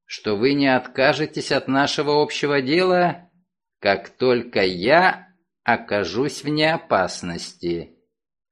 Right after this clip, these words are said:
«Рррр», раздалось мне в ответ. «Согласен. Это чертовски обременительно.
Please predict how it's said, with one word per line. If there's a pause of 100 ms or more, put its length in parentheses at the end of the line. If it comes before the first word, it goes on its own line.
(440)
«Рррр», (500)
раздалось
мне
в
ответ. (520)
«Согласен. (420)
Это
чертовски
обременительно.